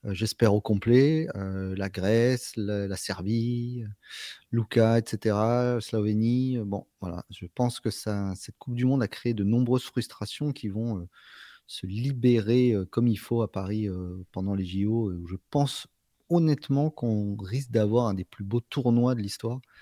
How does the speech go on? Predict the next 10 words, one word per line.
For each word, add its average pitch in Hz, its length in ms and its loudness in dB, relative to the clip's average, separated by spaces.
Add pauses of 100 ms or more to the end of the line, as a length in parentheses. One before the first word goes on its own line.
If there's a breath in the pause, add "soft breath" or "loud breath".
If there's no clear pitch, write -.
(440 loud breath)
au 104 120 -6
regard 107 400 2
des, 95 540 -4 (240)
des 98 160 -8
forces - 420 -6
en, 92 280 -4
en 104 100 -8
présence 107 460 -2
et 123 60 0
surtout 156 540 -2